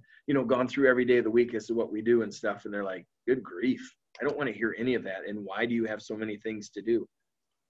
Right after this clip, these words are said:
And Brad just likes hearing, you know, what we do. And, and, you know, obviously the last one was Allen Iverson, and we talked about practice, talking practice. And the reason, um, you know, why we do some of the things that we do and how we come up with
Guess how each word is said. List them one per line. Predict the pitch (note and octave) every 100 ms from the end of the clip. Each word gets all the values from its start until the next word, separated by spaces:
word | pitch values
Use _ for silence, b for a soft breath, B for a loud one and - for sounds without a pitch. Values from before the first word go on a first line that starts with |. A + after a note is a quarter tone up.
| -
And | C3 A2+
Brad | A2+ B2 B2
just | A2+ G#2 -
likes | G#2+ G#2+
hearing, | - A#2+ A2+ G2+ - _ _
you | B2
know, | A#2
what | A#2+ A2
we | A#2+
do. | A2+ F#2+ F#2
And, | A#2
and, | - A2+ A2 G#2 _
you | A#2+
know, | G2
obviously | A#2 A#2 C3
the | G#2+
last | G#2+ A#2 -
one | A#2
was | G#2
Allen | A2+ G#2+
Iverson, | G#2 A2 G#2 G#2+
and | G2+ G2 G2+
we | G2
talked | A2 -
about | - - _ -
practice, | A#2+ - - - - _ _ _
talking | - - A#2 A2+
practice. | - D3 - G#2 - - _ _ -
And | C#3+ B2 A2
the | A#2+
reason, | A#2+ E3 A#2+ G#2+ G#2+ _ _ _ _ _ _ - _ _ _ _
um, | C3 A#2+ A#2 F#2 - _ _
you | C3
know, |
why | A2 A2+ C3
we | C3
do | B2
some | A#2 C#3 B2
of |
the | A#2
things | A2+ B2 A#2
that | A#2+
we | A#2
do | A2+ A2+ B2+
and |
how | A2+ A2
we | G#2+
come | A2
up | G#2+ A2
with | G#2+ G2+